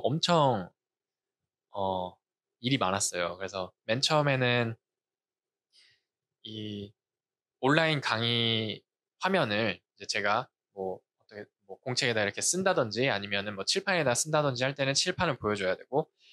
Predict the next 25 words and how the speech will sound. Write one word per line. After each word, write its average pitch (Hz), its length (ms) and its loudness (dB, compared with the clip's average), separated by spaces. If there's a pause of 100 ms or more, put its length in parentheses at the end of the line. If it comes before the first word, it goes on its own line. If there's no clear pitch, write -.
(120)
그다음에 117 260 -2
컴퓨터 196 320 0
스크린을 185 920 2 (360)
사용을 160 320 4
해서 151 180 2
설명을 160 360 2
할 156 100 0
때는 131 200 0
컴퓨터 160 300 -6
스크린을 156 720 0
이제 101 160 -4 (120)
보-, 113 140 -8 (120)
보여줘야 117 380 2
되는데, 98 520 0 (680)
그거가 156 480 4
이제 107 160 0
너무 139 240 4
헷갈리더라고요. 104 800 0 (300)
그러니까 107 220 -8 (100)
면-, 117 320 0
맨투맨으로 127 600 0
이렇게 101 400 -2 (340)
대면 147 240 2
강의를 139 300 4
하면서도 151 840 2